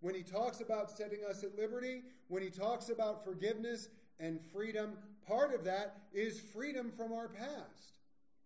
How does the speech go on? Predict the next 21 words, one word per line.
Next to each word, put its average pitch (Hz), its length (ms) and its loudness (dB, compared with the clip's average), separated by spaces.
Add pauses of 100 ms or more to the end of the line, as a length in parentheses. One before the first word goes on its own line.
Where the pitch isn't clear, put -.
(460)
Because 220 420 2 (160)
Satan 247 540 2
would 220 180 0
want 226 420 -2
me 294 280 4
to 294 80 2
think 247 500 2
that 208 160 2 (100)
I 277 220 2 (180)
am 202 440 2 (200)
the 190 120 2
stupid 269 680 0
things 214 320 -4
I've 170 260 2
done. 147 140 -2 (1500)
And 175 120 -2
if 175 120 -4
that's 247 280 4
who 311 180 6
I 254 160 8
was, 220 640 2